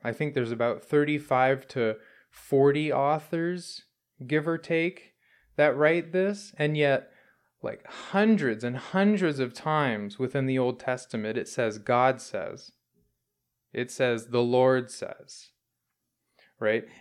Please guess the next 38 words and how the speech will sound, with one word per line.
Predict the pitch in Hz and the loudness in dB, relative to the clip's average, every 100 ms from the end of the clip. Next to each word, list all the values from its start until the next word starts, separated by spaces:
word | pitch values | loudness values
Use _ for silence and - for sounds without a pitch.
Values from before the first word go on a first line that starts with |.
| - | -2
And | 131 131 139 | -2 0 2
within | 147 147 165 165 | 2 2 0 2
the | 147 | 0
first | 143 - 151 151 165 - - | -2 -2 2 2 0 -8 -10
three | 139 147 | -6 -4
verses | 156 131 135 139 139 120 | -6 -2 0 0 -4 -8
of | 117 | -6
the | 110 | -8
Bible, | 104 104 113 110 104 | -6 -2 -2 -4 -8
it | 127 135 | -6 -4
even | 135 131 123 | -4 -4 -6
says | 120 113 107 101 104 - _ - | -4 -2 -2 -4 -8 -16 _ -10
the | 117 | -10
phrase, | - 113 110 113 110 - | -2 0 0 -2 -6 -14
"God | 113 113 110 107 | -2 2 2 0
says," | - 104 82 - | -4 -6 -6 -8
you | 117 | -6
know, | 113 101 - | -6 -8 -10
"God | 123 113 113 | -2 0 0
says, | 113 113 113 | -2 -4 -4
let | 107 110 | -4 -6
there | 113 110 | -4 -6
be | 110 | -4
light." | 110 107 127 131 _ _ _ _ _ _ _ _ - | -4 -4 -4 -8 _ _ _ _ _ _ _ _ -8
Yeah, | 131 110 | -4 -2
Moses | 123 151 214 190 120 101 | 2 6 6 6 0 -6
said | - 107 98 | -4 -4 -4
that | 98 98 117 | -6 -6 -8
one, | 101 104 107 | -14 -14 -12
but | 104 95 78 _ _ _ _ _ _ | -6 -6 -8 _ _ _ _ _ _
yeah, | - 98 | -6 -2
we'll, | 127 127 | 0 2
we'll | 151 147 | 2 4
get | 131 | 2
back | 117 110 - | 2 -2 -4
to | 107 | -6
that | 104 87 | -6 -6
later. | 98 - - | -8 -10 -14